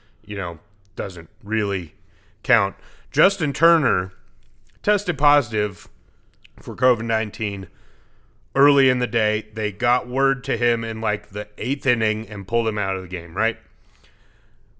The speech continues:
When the Dodgers won the World Series, there is very clear footage, 'cause we have, you know, four K televisions and stuff now,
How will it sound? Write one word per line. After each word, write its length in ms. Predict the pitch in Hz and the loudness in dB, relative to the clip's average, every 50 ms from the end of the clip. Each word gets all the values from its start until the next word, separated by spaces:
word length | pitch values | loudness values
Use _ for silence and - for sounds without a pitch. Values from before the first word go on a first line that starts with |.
| - - - - | -20 -20 -12 -4
When 140 | 127 131 131 | -2 0 0
the 80 | 131 123 | 2 4
Dodgers 400 | 143 156 170 180 165 165 139 135 | 4 6 6 6 4 0 -2 2
won 180 | 151 160 151 | 2 2 2
the 80 | 151 143 | 4 4
World 260 | 143 139 135 131 - | 4 4 4 2 0
Series, 560 | - 302 269 240 202 170 165 165 151 - - - - _ _ _ - - _ - _ _ - - | -2 0 4 6 6 6 6 4 2 -2 -10 -12 -20 _ _ _ -20 -20 _ -20 _ _ -8 0
there 260 | 147 143 139 131 120 | 4 4 6 6 6
is 260 | 110 104 - - - - - | 4 2 -2 -8 -12 -12 -4
very 360 | 107 120 135 143 123 110 104 | 0 4 4 4 4 4 0
clear 340 | - - - 117 113 104 98 | -2 -8 -8 -6 -4 -4 -6
footage, 540 | 95 - - 113 110 98 95 95 92 - - | -6 -6 -6 -6 -4 -4 -4 -6 -8 -10 -14
'cause 200 | - 95 82 82 | -14 -16 -14 -10
we 160 | 92 98 87 | -10 -10 -6
have, 320 | 95 101 92 92 85 87 | -4 -4 -4 -4 -6 -8
you 60 | 92 92 | -10 -10
know, 140 | 90 82 | -8 -10
four 340 | 82 - - - 107 101 104 | -10 -12 -8 -6 -4 -4 -4
K 260 | 101 - 101 98 95 90 | -4 -4 -6 -4 -4 -6
televisions 760 | - - 113 123 127 107 92 95 80 78 80 78 80 78 78 | -4 -4 -4 -4 -4 -4 -6 -8 -10 -10 -12 -16 -18 -18 -18
and 80 | 80 78 | -20 -20
stuff 360 | - - 95 87 82 - - | -16 -12 -10 -10 -10 -10 -8
now, 220 | 92 90 92 98 | -6 -6 -6 -6